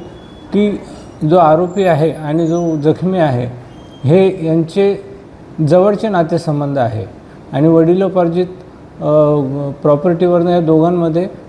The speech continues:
टोकाचे वैर असल्याचे निष्पन्न होत होते. परंतु आम्ही अधि-, अधिक तपास केला त्याच्यामध्ये आणि सीसी फुटेजची प-, पडताळणी केली. तर ज्यावेळेस फिर्यादी जखमी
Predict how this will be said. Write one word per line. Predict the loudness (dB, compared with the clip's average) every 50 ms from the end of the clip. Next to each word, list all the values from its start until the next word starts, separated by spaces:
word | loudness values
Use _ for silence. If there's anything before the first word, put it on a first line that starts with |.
| -20 -8 -2
टोकाचे | 0 0 2 2 2 2 2 0
वैर | 2 2 4 4 4 2
असल्याचे | 0 -2 -2 -2 -2 -2 -4 -6 -8 -8 -10 -8 -4
निष्पन्न | -2 -2 -2 -4 -6 -6 -4 -2 0
होत | 0 0 0 0
होते. | -2 -6 -6 -8 -10 -12 -14 -16 -20 -20 -20 -20 -20 -10 -4 0
परंतु | 0 2 2 0 0 0
आम्ही | 0 0 0 0 -2 -4 -6 -10 -16 -20 -20 -20 -20 -20 -20 -14 -4
अधि-, | 0 2 2 2 2 2
अधिक | 2 2 2 2 2 0 0 -2
तपास | -2 0 0 -2 -2 -2
केला | -2 -2 0 0 0
त्याच्यामध्ये | -2 -2 -2 -2 -2 -4 -4 -4 -4 -4 -6 -8 -10 -12 -18 -20 -20 -16 -8 -2
आणि | 0 2 4 4 4 4 2 0 -2 -4
सीसी | -4 -2 0 2 2 2 0
फुटेजची | 0 0 0 2 2 0 0 -2 -2 0 0 0
प-, | 0 -2 -6 -12 -4 -2 -2
पडताळणी | 0 -2 -4 -6 -4 -2 -2 0 2 2 2 2 2 0
केली. | -2 -2 -2 -2 -2 -4 -6 -10 -16 -20 -20 -20 -14 -6 -2
तर | 0
ज्यावेळेस | 2 4 4 4 4 2 0 0 0 -2 -4 -8 -8 -4
फिर्यादी | 0 2 2 2 2 2 2 0 -2 -4 -6 -14 -20 -20 -20 -20 -20 -20 -14 -8 -4 0
जखमी | 0 0 0 0 0 0 0 -2